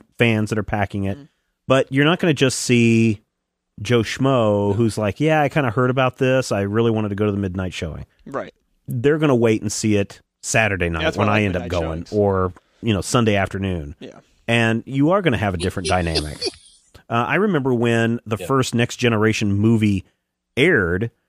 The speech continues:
Speaker 1: was the first time I'd ever, here in Hayes. I don't know if Matthew went, but I know,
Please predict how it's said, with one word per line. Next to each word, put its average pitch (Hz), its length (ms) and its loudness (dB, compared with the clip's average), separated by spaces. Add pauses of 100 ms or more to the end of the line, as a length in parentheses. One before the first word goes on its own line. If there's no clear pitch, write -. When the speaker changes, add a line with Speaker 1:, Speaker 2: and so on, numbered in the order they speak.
(100)
Speaker 1:
was 110 140 2
the 120 60 0
first 147 260 2
time 127 160 2
I'd 107 240 2
ever, 117 180 0
here 113 160 -2
in 104 80 0
Hayes. 110 420 2
I 107 100 -4
don't 151 120 0
know 117 80 2
if 95 100 -2
Matthew 117 300 0
went, 107 240 -2
but 107 80 -4
I 98 60 0
know, 98 340 -4